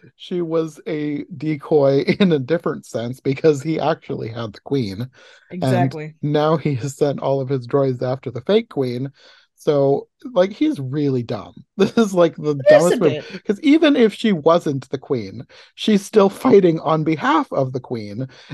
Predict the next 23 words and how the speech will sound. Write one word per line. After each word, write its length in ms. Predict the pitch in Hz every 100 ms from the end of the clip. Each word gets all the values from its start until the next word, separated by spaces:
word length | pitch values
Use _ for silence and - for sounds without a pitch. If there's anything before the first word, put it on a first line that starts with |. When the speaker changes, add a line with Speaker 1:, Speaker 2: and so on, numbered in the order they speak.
| -
Speaker 1:
And 240 | 214 202
why 260 | 175 180 202
leave 400 | 202 190 190 165
this 280 | 151 262 -
group 280 | 170 156 160
basically 500 | 175 202 233 175 185
unattended 680 | 165 156 143 214 185 143 139
while 160 | 151
you 100 | 156
send 320 | 165 220 190 170
all 100 | 151
the 100 | -
droids 320 | 165 165 190
off 180 | 160 156
after 280 | 165 160 143
the 140 | 147
other 240 | 214 165 120
one? 260 | 117 120 - - 196 _
Speaker 2:
<laughs> 120 | 196 208 196 - - _ _ _ 220
Speaker 1:
So, 680 | - 202 170 165 151 156 _ -
Speaker 2:
Because 200 | 240 277
Speaker 1:
while 140 | 294
his 80 | 269